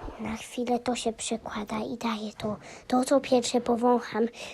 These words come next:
to mi dają na talerzyk i mogę jeść. A woda w Psiolandii jest darmowa. Tutaj nie mogę wchodzić,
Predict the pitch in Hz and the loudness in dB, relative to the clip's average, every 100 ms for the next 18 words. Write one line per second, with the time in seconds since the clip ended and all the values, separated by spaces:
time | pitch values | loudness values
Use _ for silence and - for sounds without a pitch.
0 | - 233 240 233 233 233 233 220 - 226 | -4 2 4 6 6 6 4 2 -2 0
1 | 240 262 247 214 - 220 208 - 208 233 | 4 4 4 -2 -2 -4 -4 -4 0 2
2 | 240 - - - - - - 208 - 269 | 0 -6 -12 -18 -18 -14 -8 -6 2 4
3 | - - - - - 202 202 311 311 262 | 4 0 -8 -8 -8 -4 2 2 2 2
4 | 233 - 226 233 220 208 240 339 339 302 | 0 -4 -6 -4 0 4 8 8 6 6
5 | 226 196 196 208 - - - _ - - | 4 0 -2 -4 -8 -14 -16 _ -20 -20
6 | - - - - - - - _ - - | -20 -20 -20 -20 -20 -20 -20 _ -20 -18
7 | - - - 277 277 294 311 339 339 320 | -16 -12 -6 -2 0 0 4 6 6 4
8 | 294 247 226 214 - | 0 -4 -4 -6 -12